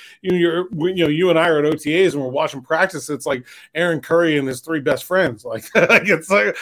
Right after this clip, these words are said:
it's not gonna work, uh, when, when we get to training camp and they're gonna wanna have, you know, th-, three teams worth of guys. So I just think they need bodies, but I think very specifically someone that they feel like can come in as that coverage specialist guy,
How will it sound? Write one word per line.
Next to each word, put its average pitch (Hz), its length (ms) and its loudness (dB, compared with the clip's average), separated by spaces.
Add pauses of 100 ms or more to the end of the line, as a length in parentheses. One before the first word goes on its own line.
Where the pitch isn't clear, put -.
(120)
it's - 100 -20
not 208 180 6
gonna 196 180 4
work, 175 500 2 (100)
uh, 151 380 2
when, 151 180 -2
when 151 200 -8
we 151 120 -2
get 170 200 -4
to 135 80 -16
training 165 320 -4
camp 139 260 -2
and 131 120 -6
they're 131 120 -4
gonna 135 180 -6
wanna 135 260 -8
have, 135 320 -4 (340)
you 147 100 -4
know, 123 140 0
th-, - 180 -18 (120)
three 156 280 -4
teams 151 360 -4
worth 127 200 -10
of 113 80 -20
guys. 151 300 -2
So 170 120 -10
I 156 80 -2
just 180 180 -8
think 185 140 -4
they 143 80 -4
need 123 220 -8
bodies, 151 340 -2
but 135 140 -4
I 123 80 -4
think 139 400 -6 (400)
very 156 420 2
specifically 127 840 -8 (240)
someone 170 320 -4
that 160 80 -4
they 151 120 -4
feel 156 200 -2
like 139 140 -4
can 135 120 -10
come 143 240 -6
in 135 140 -6
as 120 100 -8
that 113 220 -10
coverage 135 400 -4
specialist 127 580 -8
guy, 123 400 0